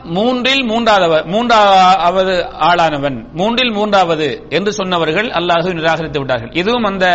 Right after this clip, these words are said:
கிறிஸ்தவர்களிடத்தில் இருக்கக்கூடிய ஒரு கொள்கை தான், பிதா, குமாரன், பரிசுத்த ஆவி என்கிற கொள்கை.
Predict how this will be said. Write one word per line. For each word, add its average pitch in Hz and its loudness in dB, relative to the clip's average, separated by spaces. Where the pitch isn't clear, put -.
கிறிஸ்தவர்களிடத்தில் 180 -4
இருக்கக்கூடிய 151 -4
ஒரு 180 -2
கொள்கை 151 -2
தான், 113 -2
பிதா, 180 2
குமாரன், 170 0
பரிசுத்த 160 -4
ஆவி 151 2
என்கிற 147 -2
கொள்கை. 127 -6